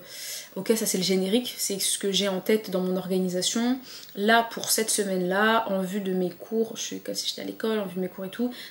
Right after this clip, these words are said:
ça va être plutôt ce lundi soir, ce jeudi soir et ce dimanche. Par contre, la semaine d'après, j'ai un rendez-vous le mercredi, donc je vais plutôt le mettre là, et cetera.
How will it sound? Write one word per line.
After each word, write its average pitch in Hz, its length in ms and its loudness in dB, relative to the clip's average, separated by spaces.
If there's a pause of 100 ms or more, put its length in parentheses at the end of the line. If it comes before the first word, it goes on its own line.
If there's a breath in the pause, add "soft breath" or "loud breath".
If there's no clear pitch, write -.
ça 202 60 -4
va 190 80 2
être 190 80 -4
plutôt 226 240 -2
ce 214 160 -2
lundi 190 340 2
soir, 220 400 0
ce 196 140 -2
jeudi 185 340 -4
soir 208 460 -2
et 208 60 -4
ce 196 160 -4
dimanche. 190 440 -2
Par 196 120 -8
contre, 220 180 -2
la 185 80 -2
semaine 220 240 2
d'après, 214 460 -2 (420 loud breath)
j'ai 208 140 6
un 233 100 8
rendez-vous 208 360 2
le 196 40 0
mercredi, 190 500 0
donc 214 360 0
je 185 100 -2
vais 185 80 0
plutôt 220 260 0
le 214 60 2
mettre 196 260 0
là, 220 200 0
et 208 100 -2
cetera. - 460 -4